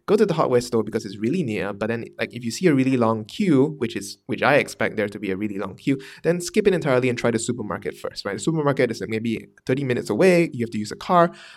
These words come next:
but, uh, make this judgment because I've often, because you as a s-, uh, manager, uh, giving instructions have had the painful experience of s-, being stuck in a queue at that hardware store for an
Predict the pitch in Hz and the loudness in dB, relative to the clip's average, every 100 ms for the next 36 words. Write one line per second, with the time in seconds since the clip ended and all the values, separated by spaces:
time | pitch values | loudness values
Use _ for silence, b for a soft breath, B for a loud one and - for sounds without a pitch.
0 | - 120 120 117 - 120 113 127 160 151 | -14 0 2 2 0 -4 -2 -2 0 0
1 | 151 - - 117 - 120 113 120 120 113 | -2 -2 0 0 0 -6 -4 -4 -2 -2
2 | 113 113 110 117 117 117 B - 117 120 | -2 -2 -2 -2 -2 -6 B -6 -4 0
3 | 127 135 131 127 113 - 110 101 101 _ | 4 4 4 2 -2 -4 -8 -8 _ _
4 | _ _ - - - 87 - 92 139 151 | _ _ -20 -16 -8 -6 -4 -2 2 2
5 | 131 123 120 - - - - - 117 135 | 6 6 4 2 -8 -8 -8 -8 -6 -6
6 | 117 - - 151 147 - B B - 131 | -6 -6 -4 -2 -4 -6 B B -4 -4
7 | - 120 - 117 117 - - - 170 190 | 0 -2 -2 -4 -4 -4 -14 -6 -4 0
8 | 175 143 - 123 123 120 113 - - 117 | 2 2 0 0 0 0 -4 -6 -12 -10
9 | 113 113 - 143 120 117 - 117 110 - | -10 -4 -2 0 -2 -4 0 2 2 0
10 | 120 - 113 - 104 104 98 | -2 0 -2 -2 -4 -4 -8